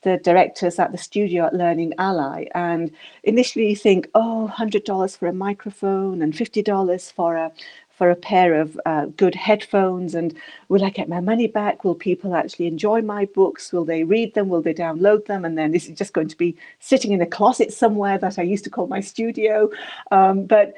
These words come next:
you know, once you get into it, it's going to be fun. It's gonna be great. And, um, I've seen people online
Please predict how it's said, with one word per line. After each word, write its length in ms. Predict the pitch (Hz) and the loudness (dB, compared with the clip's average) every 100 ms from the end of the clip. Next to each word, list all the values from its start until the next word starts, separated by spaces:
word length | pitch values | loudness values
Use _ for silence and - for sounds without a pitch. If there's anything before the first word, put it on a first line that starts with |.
| - - | -20 -6
you 100 | 254 | -2
know, 160 | 262 277 | 0 2
once 240 | 302 466 | 0 2
you 60 | - | 2
get 240 | 196 - | 2 2
into 340 | 339 262 - 156 | 0 0 -2 -4
it, 160 | 147 - | -2 -4
it's 180 | 202 - | -4 -2
going 180 | 339 | -2
to 80 | - | -2
be 100 | 170 | -6
fun. 480 | - _ 175 139 143 | -6 _ 2 2 0
It's 160 | 190 - | -6 0
gonna 180 | 247 220 | 0 2
be 140 | 175 | -2
great. 540 | - 175 156 165 - - - - - | 2 2 2 0 -8 -16 -20 -18 -2
And, 520 | 202 196 196 196 190 - | 0 2 0 -2 -4 0
um, 500 | 196 190 185 98 95 - | 2 2 2 -2 -6 0
I've 180 | 220 294 | 2 2
seen 300 | - 202 233 | 0 -4 -4
people 640 | - 208 - 220 165 165 - - - _ _ _ 226 | -4 -4 -2 0 0 -2 -6 -20 -20 _ _ _ 4
online 800 | 226 208 214 262 269 180 151 | 4 2 -2 -4 -6 -6 -8